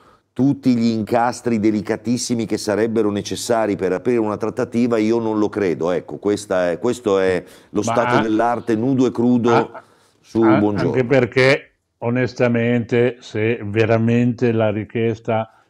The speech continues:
Speaker 2: si aggira sui trenta milioni, anch'io non farei nessun
Speaker 1: No,
Speaker 2: tipo
Speaker 1: Luca,
Speaker 2: di offerta,
Speaker 1: no, no,
Speaker 2: per
Speaker 1: no, Luca, la, la, la, la richiesta si aggira più su,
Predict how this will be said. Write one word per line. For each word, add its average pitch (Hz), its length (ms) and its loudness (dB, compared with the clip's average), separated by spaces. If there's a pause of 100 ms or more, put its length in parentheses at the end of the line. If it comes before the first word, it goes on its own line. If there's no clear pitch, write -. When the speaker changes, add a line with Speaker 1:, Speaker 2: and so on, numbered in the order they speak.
Speaker 2:
si - 160 -6
aggira 110 600 2
sui 104 200 -4
trenta 107 400 -4
milioni, 104 760 -2 (320)
anch'io 104 420 -2
non 101 180 0
farei 98 320 -4
nessun 98 300 -6
Speaker 1:
No, 120 120 0
Speaker 2:
tipo 113 80 0
Speaker 1:
Luca, 95 220 0
Speaker 2:
di 85 120 0
offerta, 92 260 -8
Speaker 1:
no, 104 160 -2
no, 104 140 -2
Speaker 2:
per 92 280 -8
Speaker 1:
no, 107 240 -2
Luca, 101 540 -2
la, 92 280 -4
la, 95 180 -2
la, 95 320 -4
la 92 220 -2
richiesta 107 500 -2
si 98 200 -4
aggira 95 580 -2
più 92 260 -6
su, - 320 -6